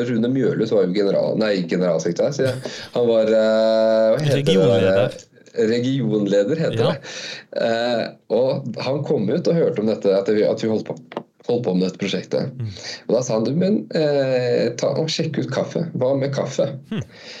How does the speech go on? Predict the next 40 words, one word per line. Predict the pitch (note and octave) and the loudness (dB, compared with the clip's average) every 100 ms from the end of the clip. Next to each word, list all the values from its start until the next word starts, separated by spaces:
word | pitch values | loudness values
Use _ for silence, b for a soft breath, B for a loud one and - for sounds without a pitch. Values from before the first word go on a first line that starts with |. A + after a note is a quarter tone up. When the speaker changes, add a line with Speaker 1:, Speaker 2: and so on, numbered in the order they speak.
| B B - | B B -6
Speaker 1:
Eh, | A#2 A2+ A2+ A#2 | -2 0 0 -2
for | C3 | -2
det | B2 C#3 | 0 0
er | B2 A2+ | 0 0
det, | F#2+ A2 A2+ A2+ A2+ A2+ A2+ A2+ A2 A2 A2 A2 A2 A2+ G2 | 2 2 2 0 -2 -2 0 0 0 0 0 0 0 -2 0
det, | A#2 A#2+ A2+ | 2 2 2
det | A2+ | 0
er | A2+ G2 F#2+ F#2 - - | 2 2 0 -2 -8 -6
muligheter | - A#2+ A#2+ G2 E2 E2 G2 | -4 0 0 2 2 0 0
kan, | G#2 - G2 | 0 0 0
med, | G2 F#2+ | 2 2
med | G2+ G2 | 2 2
N | |
L | F2+ | 2
M | F#2 F#2 | 2 2
gjenbruk | G2 F2+ D#2+ D2 - - | 2 2 0 -2 -4 -4
og | |
sånt | - - | -2 -2
da. | - | -4
Så | - - - | -8 -10 -2
det | E2+ | -2
er | G2+ | 0
jo | F#2 | -2
på | F2+ F2 | -2 0
en | |
måte | E2+ | 0
en, | E2+ E2 B B | 0 -2 B B
en | F#2+ F#2+ | -2 0
drøm | F2 F#2+ G2 B2+ B2+ | 2 2 2 2 0
da, | G2 - - | 0 -2 -4
eh, | F2+ E2+ - | -2 -2 -2
eh, | - F#2+ D#2+ D#2 - | 0 2 2 2 2
å, | G2 E2 - | 2 0 -2
å | |
få | E2+ - F#2 D#2 - | -4 0 0 0 -2
til. | E2+ - | -4 -4
Speaker 2:
Mm. | C3 E3+ F3 B B B - | -6 -4 -4 B B B -4
Speaker 1:
Eh, | G2+ G2 G2 G2+ A2+ A#2+ B2+ - F3 - | -2 0 2 2 2 0 -2 -4 -8 -6
og | - - | -2 0
da | - | 2